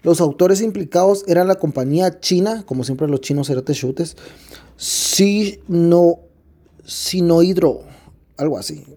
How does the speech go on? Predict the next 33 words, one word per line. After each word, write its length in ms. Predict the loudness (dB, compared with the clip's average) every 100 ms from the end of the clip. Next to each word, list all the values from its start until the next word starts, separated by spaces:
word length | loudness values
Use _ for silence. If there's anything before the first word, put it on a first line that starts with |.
| _ 0
La 140 | 2
mayor 480 | 6 6 6 4 0
compañía 420 | -6 -4 -4 -4
constructora 520 | -6 -4 -2 0 0
de 220 | 2 2
presas 400 | 0 0 0 0
en 80 | -2
el 80 | -2
mundo, 360 | -2 -2 -4 -8 -16 _ _ -20 -2
la 160 | 0
corpor-, 540 | 2 0 2 0 -2 -4 _ _
Corporación 600 | 0 0 0 0 2 2
Financiera 560 | 2 2 0 0 2 2
Internacional, 720 | 2 0 0 -2 0 2 0 -4 -8
por 120 | -4
sus 140 | -2
siglas 400 | 0 2 2 -2 -8
C 400 | -2 0 2 0
F 180 | 2
I, 280 | 0 0 -6 _ _
del 200 | 0 2
Banco 260 | 2 0 0
Mundial 400 | 0 2 0 0
y 100 | 0
la 220 | 2 2
Compañía 360 | 0 -2 -2 0
Hondureña 440 | 0 2 2 2
de 80 | 2
Desarrollos 520 | 2 0 -4 -2 0
Energéticos, 680 | -2 -2 -4 -4 -2 -2 0
S 280 | -2 -2 -2
A, 160 | -2 -6 -8
desa. 420 | 2 2 2 -6